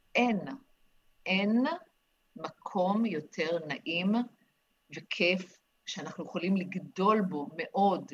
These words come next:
גם ברמה אישיותית, מאשר זוגיות טובה. וכל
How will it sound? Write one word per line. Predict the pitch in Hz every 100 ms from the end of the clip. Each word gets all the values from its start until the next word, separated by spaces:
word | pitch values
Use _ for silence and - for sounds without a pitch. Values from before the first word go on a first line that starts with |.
| -
גם | 160 175
ברמה | 175 160 143 160
אישיותית, | 165 - - 143 143 - 247 294 - _ _ _ _ _
מאשר | - 160 143 - 185 180 180
זוגיות | - 156 143 151 151
טובה. | - 139 120 - _ _ _ _ _ _ _ _ _ _ _ _ _ _ 151
וכל | 202 202 - - - 311 359